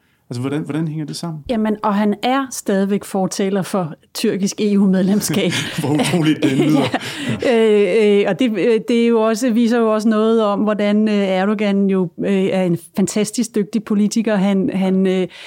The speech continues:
Speaker 2: han, han flytter sig i forhold til, hvad der rent, øh, altså, helt pragmatisk bedst kan betale sig for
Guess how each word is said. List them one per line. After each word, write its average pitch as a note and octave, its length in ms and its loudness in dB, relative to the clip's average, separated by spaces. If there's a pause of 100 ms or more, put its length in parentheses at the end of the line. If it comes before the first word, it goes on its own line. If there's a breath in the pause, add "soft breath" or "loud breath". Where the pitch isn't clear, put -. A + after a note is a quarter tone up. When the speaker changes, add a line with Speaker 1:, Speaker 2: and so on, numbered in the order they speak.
(200 loud breath)
Speaker 2:
han, G#3 200 0
han G#3 200 0
flytter B3 320 0
sig A#3+ 180 -2
i G#3+ 40 2
forhold G#3 360 -2
til, A3+ 200 -2
hvad G#3 140 0
der G3 240 -2
rent, - 340 -4
øh, E3+ 420 -4
altså, G3 180 -6 (120)
helt A3 200 -4
pragmatisk G3+ 540 -2
bedst G#3 200 -2
kan G3 120 -4
betale - 420 -6
sig G3 180 -4 (340 loud breath)
for - 380 -4